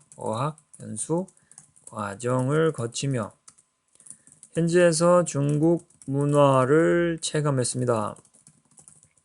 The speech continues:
방금 이야기한 대로 중국어랑 친하고 중국 문화랑도 친하다. 그 내용입니다.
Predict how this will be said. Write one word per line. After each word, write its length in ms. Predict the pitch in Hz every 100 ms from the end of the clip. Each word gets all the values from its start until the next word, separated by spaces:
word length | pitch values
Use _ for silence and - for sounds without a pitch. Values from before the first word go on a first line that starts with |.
| - _ - _ _ _ _ _ _
방금 960 | - 165 185 180 180 180 175 175 170 143
이야기한 420 | 147 151 151 165
대로 520 | 151 131 117 127 170 165
중국어랑 640 | 131 127 127 120 113 110
친하고 500 | - 151 147 139 170
중국 320 | 165 117 113
문화랑도 560 | 104 101 101 95 101 143
친하다. 540 | - 156 127 143 147
그 80 | -
내용입니다. 760 | 117 143 143 104 95 101 156